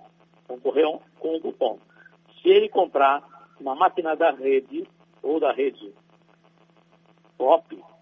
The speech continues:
ele tem direito a dois cupons. E se ele comprar na máquina da Rede ou Rede Pop, no cartão Mastercard, ele tem direito a três cupons a cada cinquenta reais. Então é muito simples. Ah, o cadastro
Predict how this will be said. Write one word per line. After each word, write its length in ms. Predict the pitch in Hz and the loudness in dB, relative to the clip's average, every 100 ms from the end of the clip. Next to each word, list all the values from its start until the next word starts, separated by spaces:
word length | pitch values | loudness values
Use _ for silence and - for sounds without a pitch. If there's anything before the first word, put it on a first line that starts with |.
| _ 139 | _ -4
ele 180 | 147 | -4
tem 160 | 147 165 | -2 -2
direito 300 | 143 160 160 | 0 0 2
a 60 | 143 | 0
dois 380 | - 170 185 - | 2 4 4 0
cupons. 600 | - - 113 _ _ _ _ | -10 -10 -12 _ _ _ _
E 80 | - | -12
se 120 | - | -2
ele 160 | 214 214 | 0 2
comprar 500 | - 185 139 131 139 _ - _ _ _ _ _ _ 139 | 0 0 2 2 2 _ -20 _ _ _ _ _ _ -14
na 100 | 127 | -2
máquina 320 | 160 185 175 | 0 2 4
da 140 | 175 | 4
Rede 340 | 143 139 139 139 | 4 -2 -4 -4
ou 80 | |
Rede 200 | 135 131 123 | -4 -6 -6
Pop, 360 | 123 127 - | -2 -2 -4
no 100 | 151 | -6
cartão 360 | 151 131 - 143 | -4 -4 -4 -8
Mastercard, 880 | 131 147 175 - 160 - 131 143 - | -2 -2 0 0 0 0 -2 -2 -2
ele 140 | 156 151 | -10 -10
tem 180 | 165 | -12
direito 280 | 135 151 151 | -10 -8 -4
a 60 | 147 | -4
três 400 | - 196 226 - | 0 4 4 2
cupons 460 | 226 - 160 160 | -6 -2 -2 0
a 60 | 156 | -2
cada 260 | 156 151 - | -2 -4 -4
cinquenta 400 | 156 139 135 127 | -8 -6 -4 -4
reais. 360 | 131 104 92 _ _ _ _ _ _ _ | -4 -4 -8 _ _ _ _ _ _ _
Então 120 | - | -8
é 40 | 160 | -8
muito 220 | 190 - - | -8 -12 -10
simples. 400 | 160 180 208 180 _ _ _ _ _ - | -8 -8 -8 -10 _ _ _ _ _ -2
Ah, 480 | 147 139 139 139 139 | 2 2 2 0 -4
o 100 | 160 | -6
cadastro 720 | - 156 135 254 226 - - | 0 0 2 2 0 -6 -20